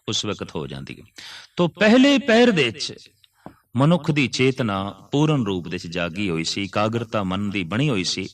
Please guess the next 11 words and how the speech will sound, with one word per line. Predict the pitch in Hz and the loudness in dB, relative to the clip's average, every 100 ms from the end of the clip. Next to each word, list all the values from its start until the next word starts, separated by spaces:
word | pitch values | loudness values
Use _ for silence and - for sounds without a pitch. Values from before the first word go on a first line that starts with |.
| - - - | -16 -20 -8
ਮਨ | 104 113 117 | -4 -2 -2
ਦੇ | 107 | -4
'ਚ | |
ਕੋਈ | - 123 | -4 -4
ਖਿੰਡਾਓ | 104 92 78 71 | -2 -6 -6 -6
ਨਹੀਂ | 82 - | -8 -6
ਸੀ। | - - - _ _ _ _ _ _ _ _ - - - - _ 120 | -8 -8 -20 _ _ _ _ _ _ _ _ -20 -20 -20 -20 _ -8
ਜੀਵਨ | 101 160 220 254 | 0 2 4 4
ਰੂਪੀ | 254 233 190 202 151 | 4 2 0 2 2
ਰਾਤ | 113 127 165 151 | 4 6 4 2
ਦਾ | 127 98 95 92 95 | 0 0 -2 -8 -18